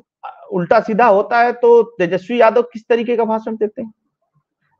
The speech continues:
आपने कभी, अ, अ, अखिलेश यादव का भाषण सुना है? आपने कभी इस तरीके के जितने भी हैं, राहुल गांधी देख लीजिए, चाहे प्रियंका गांधी देख लीजिए, जैसे इनके अंदर ना एक तरीके का अहंकार झलकता है।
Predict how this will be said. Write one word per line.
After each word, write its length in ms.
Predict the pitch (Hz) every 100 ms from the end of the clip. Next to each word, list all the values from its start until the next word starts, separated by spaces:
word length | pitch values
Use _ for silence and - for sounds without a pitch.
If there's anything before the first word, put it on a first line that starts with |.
| -
आपने 320 | 190 220 254
कभी, 360 | - 214 269 226
अ, 260 | - _ -
अ, 840 | 135 - 127 120 113 110 107 104
अखिलेश 400 | 135 - 196 226
यादव 240 | 208 202 233
का 80 | 208
भाषण 320 | 170 180 220
सुना 220 | 247 339
है? 240 | 123 82 _ _ _ _ _ _ _ _ _ _ _ _ _
आपने 380 | 113 202 214 233
कभी 640 | 233 202 240 247 240 214 - _ _ _ _ _ _ _ _ _ _ _ _ _
इस 160 | 214 214
तरीके 320 | 233 233 254
के 120 | 254
जितने 360 | 190 196 240 269
भी 140 | 202
हैं, 80 | 160
राहुल 280 | 156 175 208
गांधी 260 | 190 180 175
देख 220 | 170 156
लीजिए, 240 | 151 180
चाहे 300 | 180 160 170
प्रियंका 440 | 160 - 170 170 180
गांधी 260 | 165 151
देख 200 | 151 147
लीजिए, 220 | 156 208
जैसे 320 | 185 214 226 339
इनके 420 | 247 220 220 294
अंदर 340 | 226 214 302
ना 120 | 311
एक 360 | 285 220 277 _
तरीके 300 | 214 220 277
का 120 | 294 240
अहंकार 540 | 202 214 208 233 294
झलकता 480 | 160 185 - 139
है। 100 | 90